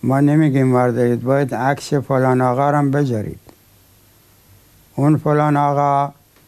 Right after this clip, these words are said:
مثلاً طرفدار اون وقت، دولت اون وقت بود. ما گفتیم که بابا ما یه دونه عکس برای تبرع گذاشتیم،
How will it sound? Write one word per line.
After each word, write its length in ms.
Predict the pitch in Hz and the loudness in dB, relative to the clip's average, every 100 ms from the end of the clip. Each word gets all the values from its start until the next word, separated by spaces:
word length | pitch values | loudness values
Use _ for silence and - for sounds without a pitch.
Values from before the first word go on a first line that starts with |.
| _ _ _ _ _ _ _ _ _ _ _ | _ _ _ _ _ _ _ _ _ _ _
مثلاً 520 | 123 123 123 135 143 131 | -4 -2 0 0 0 -2
طرفدار 600 | 131 127 127 113 135 135 | -2 0 0 -2 0 0
اون 480 | 135 131 131 127 120 | 0 0 -2 -2 0
وقت، 340 | 127 127 - | 0 -2 -4
دولت 640 | 131 123 - 117 120 123 127 | -4 -4 -2 0 0 -2 0
اون 180 | 123 120 | 0 2
وقت 240 | 127 117 | 0 -4
بود. 280 | - - - - - _ _ _ _ _ _ _ _ _ _ _ _ _ _ _ _ _ _ _ _ _ | -10 -16 -18 -20 -20 _ _ _ _ _ _ _ _ _ _ _ _ _ _ _ _ _ _ _ _ _
ما 160 | 127 135 | -4 -2
گفتیم 480 | 131 135 - 143 131 | 0 -2 -2 -2 0
که 160 | 135 | 0
بابا 480 | 131 135 139 127 117 - _ _ _ _ _ _ _ _ | 0 0 0 -2 -4 -12 _ _ _ _ _ _ _ _
ما 220 | 123 143 | -2 0
یه 180 | 147 151 | 2 2
دونه 240 | 156 156 147 | 2 2 2
عکس 380 | 131 143 139 | 0 -2 -4
برای 280 | 123 127 143 | -4 -2 -2
تبرع 540 | 139 135 127 127 127 147 | -2 -2 0 0 0 0
گذاشتیم، 760 | 127 120 113 - 113 113 - | 0 -2 -4 -6 -6 -6 -8